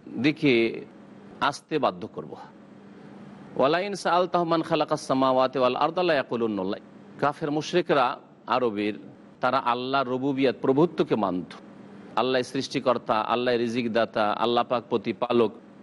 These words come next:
এই বিষয়গুলি আল্লাহ পাক উল্লেখ করছেন। হে মুশরিকরা, তোমরা যখন এই বিষয়গুলি মানো, তাহলে ইবাদত কেন আল্লাহ ছাড়া অন্যের করো? ওয়ালাইন সাআলতাহুম, হে নবী, তাদেরকে যদি জিজ্ঞেস করো,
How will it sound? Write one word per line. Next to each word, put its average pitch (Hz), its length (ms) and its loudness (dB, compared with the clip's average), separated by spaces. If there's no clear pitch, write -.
এই 156 140 4
বিষয়গুলি 190 520 2
আল্লাহ 165 220 4
পাক 165 180 -4
উল্লেখ 143 240 2
করছেন। 104 440 -2
হে 147 320 6
মুশরিকরা, 151 600 0
তোমরা 160 280 -4
যখন 175 280 -2
এই 170 160 4
বিষয়গুলি 165 520 0
মানো, 120 880 2
তাহলে 170 420 -2
ইবাদত 165 460 2
কেন 143 320 0
আল্লাহ 131 340 0
ছাড়া 135 180 0
অন্যের 110 280 2
করো? 90 420 -2
ওয়ালাইন 175 380 0
সাআলতাহুম, 180 560 0
হে 180 140 2
নবী, 165 220 0
তাদেরকে 147 380 0
যদি 143 180 -2
জিজ্ঞেস 135 360 0
করো, 107 400 0